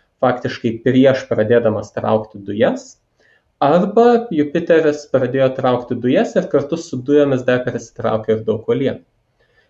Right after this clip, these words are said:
Ir būtent tik tai antrojo tipo modeliai gali paaiškinti šituos, em, tokią, tokią didelę uolienų masę Jupitery. Nes apskritai, kai tokia planeta kaip Jupiteris ima formuotis protoplanetiniame diske,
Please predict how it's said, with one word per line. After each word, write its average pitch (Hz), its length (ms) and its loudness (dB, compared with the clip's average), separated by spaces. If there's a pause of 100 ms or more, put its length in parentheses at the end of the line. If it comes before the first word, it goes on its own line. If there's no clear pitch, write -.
(200)
Ir 131 180 4
būtent 180 480 2 (100)
tik - 280 -2
tai 175 180 2 (220)
antrojo 139 640 2
tipo 110 320 -4
modeliai 190 680 0
gali 135 360 2
paaiškinti 120 800 -2
šituos, 113 460 0 (220)
em, 107 320 2 (280)
tokią, 123 460 2 (180)
tokią 123 360 -2
didelę 113 360 0
uolienų 101 360 0
masę - 340 -10
Jupitery. 110 340 -16 (720)
Nes 151 200 2
apskritai, 180 480 0
kai - 140 2
tokia 196 260 2
planeta 175 400 2
kaip 147 160 -2
Jupiteris 131 640 -2
ima 123 220 0
formuotis 127 560 -2
protoplanetiniame 110 920 -4
diske, 110 380 -6